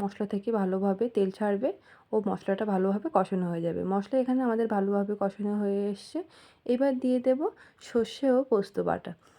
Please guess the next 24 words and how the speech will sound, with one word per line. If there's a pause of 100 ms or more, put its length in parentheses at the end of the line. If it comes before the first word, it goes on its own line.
(240)
সর্ষে
ও (100)
পোস্ত
বাটা
দিয়ে (120)
খুব
বেশি
সময়
আমরা (100)
মশলাটা
কষাবো
না, (400)
তাহলে
সর্ষে
ও (100)
পোস্ত
বাটার (120)
যে (360)
টেস্টটা (140)
সেটা
কিন্তু (120)
নষ্ট
হয়ে
যাবে।